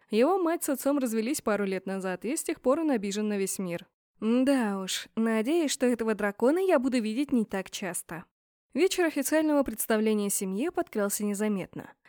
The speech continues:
Несмотря на то, что платье у меня имелось, Цилла настояла на походе в магазин и покупке подарка. Отказать ей не вышло, так что сейчас я думала о том, какая реакция будет у любимого.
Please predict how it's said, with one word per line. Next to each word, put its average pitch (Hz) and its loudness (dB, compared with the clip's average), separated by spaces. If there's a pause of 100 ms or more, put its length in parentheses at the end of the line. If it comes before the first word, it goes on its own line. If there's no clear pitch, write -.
Несмотря 226 0
на 226 2
то, 233 0
что 226 -2
платье 214 -2
у - 0
меня 202 0
имелось, 302 0
Цилла 349 0
настояла 320 2
на 320 0
походе 247 0
в 214 2
магазин 190 -2
и 330 -4
покупке - -4
подарка. 185 -4 (240)
Отказать 220 -2
ей 339 0
не 330 2
вышло, 370 0
так 339 0
что - -4
сейчас 285 -2
я 247 2
думала 220 2
о 202 -2
том, 240 -2
какая 349 2
реакция 269 0
будет 220 -4
у 247 0
любимого. 185 -4